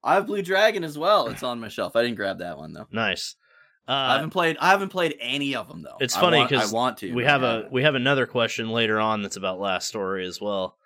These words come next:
Speaker 2: Yeah, I, I think definitely Lost Odyssey for sure needs to be on modern, modern systems.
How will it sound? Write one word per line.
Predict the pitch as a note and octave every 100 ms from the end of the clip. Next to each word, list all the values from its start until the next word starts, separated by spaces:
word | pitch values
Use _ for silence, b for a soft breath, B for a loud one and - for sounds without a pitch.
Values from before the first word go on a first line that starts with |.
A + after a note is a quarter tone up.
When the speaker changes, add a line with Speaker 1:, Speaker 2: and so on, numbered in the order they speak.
| _ _ _ -
Speaker 2:
Yeah, | D#3+ B2
I, | D3+ F3
I | D#3
think | G#3+ E3
definitely | E3 D#3+ D#3 C#3 B2+
Lost | A#2 A#2+ A2+ A#2
Odyssey | G#2+ - G#2
for | - -
sure | A2 G2+
needs | G2 F2+ -
to |
be | G#2
on | F#2+
modern, | F#2 F2+ F2+ F2+ F#2 _ _ -
modern | G#2+ F#2+ F#2
systems. | - F2+ - F2+ F#2+ -